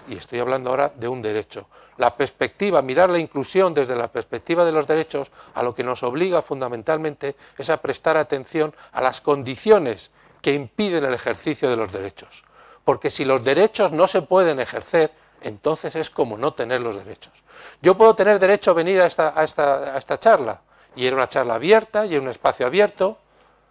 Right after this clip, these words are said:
Y solo porque este es un espacio accesible. Si hubiera llegado aquí en silla de ruedas, podría estar disfrutando o no,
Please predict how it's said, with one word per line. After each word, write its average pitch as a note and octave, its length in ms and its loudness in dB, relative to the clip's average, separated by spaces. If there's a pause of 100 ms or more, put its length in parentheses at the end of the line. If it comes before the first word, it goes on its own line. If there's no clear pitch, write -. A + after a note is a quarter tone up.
(420)
Y A#2+ 100 -10
solo F3+ 420 2
porque B2+ 220 -6
este - 140 -8
es - 80 -10
un D3+ 80 -6
espacio C#3+ 440 -4
accesible. A#2+ 580 -8 (320)
Si - 160 -10
hubiera C#3+ 280 2
llegado E3+ 320 0
aquí D#3+ 200 -4
en C#3+ 120 -4
silla D3+ 240 -2
de D3+ 80 0
ruedas, C#3+ 300 -2
podría C3 440 -6
estar C3+ 240 -4
disfrutando B2+ 600 -8
o A#2 40 -16
no, D3 200 -6